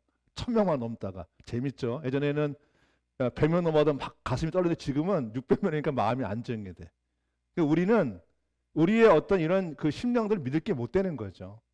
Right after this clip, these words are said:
한때는 우리가 이십 명, 십 명까지 내려갈 때가 있었잖아요. 그렇죠? 거기에 비교해 보면 굉장히 재밌는 현상, 저 개인적인 감정도.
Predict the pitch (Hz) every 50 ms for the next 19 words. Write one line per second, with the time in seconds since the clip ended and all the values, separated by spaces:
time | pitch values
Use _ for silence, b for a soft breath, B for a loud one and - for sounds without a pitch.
0 | _ _ _ _ _ - - 214 220 220 226 208 185 160 151 170 180 180 180 165
1 | 135 135 139 - - 180 175 180 180 180 - - 233 226 233 220 226 214 208 180
2 | 135 131 135 131 151 139 - 165 147 135 104 127 117 - 117 107 101 101 95 90
3 | - - - 92 90 - _ _ - - 147 147 151 208 220 214 214 151 147 147
4 | 165 156 139 135 135 175 208 185 143 - 127 131 127 143 143 156 190 190 185 -
5 | b b b - - 110 131 151 175 185 175 165 147 131 - 120 110 - 135 139
6 | 131 - - b b b b b - 139 147 151 151 151 139 - - 113 123 113
7 | 117 107 101 90 110 123 180